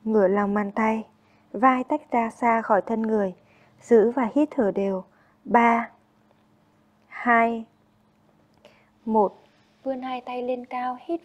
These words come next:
vào, đẩy căng lồng ngực lên. Vặn người sang bên phải, thở ra, tay phải đi sau mông trái, ngực đầy căng. Tiếp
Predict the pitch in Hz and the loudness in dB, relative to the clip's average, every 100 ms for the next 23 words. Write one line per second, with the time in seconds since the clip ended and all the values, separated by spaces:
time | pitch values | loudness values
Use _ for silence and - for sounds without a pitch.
0 | - 196 196 190 220 - 202 208 233 233 | -10 -8 -6 -8 -16 -14 -12 -10 -10 -10
1 | 233 214 190 196 - 202 220 214 _ _ | -8 -8 -6 -6 -6 -6 -6 -10 _ _
2 | _ _ _ _ _ _ _ _ _ _ | _ _ _ _ _ _ _ _ _ _
3 | _ 190 240 233 226 233 226 - 254 262 | _ -8 -6 -6 -6 -4 -4 -8 -16 -14
4 | 262 254 254 - 208 196 - - _ _ | -14 -14 -16 -16 -12 -12 -14 -20 _ _
5 | _ - - 220 214 202 - 214 214 220 | _ -18 -12 -8 -8 -8 -10 -10 -8 -10
6 | 254 - _ - 240 240 226 190 208 220 | -12 -20 _ -10 -8 -8 -6 -6 -6 -6
7 | 240 220 220 220 214 185 180 214 - - | -8 -6 -6 -6 -10 -12 -12 -16 -20 -20
8 | - - _ _ 240 240 226 208 214 196 | -20 -20 _ _ -4 -2 -2 -6 -8 -10
9 | 226 220 220 _ _ _ _ _ _ _ | -14 -16 -20 _ _ _ _ _ _ _
10 | _ _ _ _ _ _ _ _ _ _ | _ _ _ _ _ _ _ _ _ _
11 | _ _ _ _ _ _ _ _ _ _ | _ _ _ _ _ _ _ _ _ _
12 | _ _ _ _ _ _ 349 | _ _ _ _ _ _ -10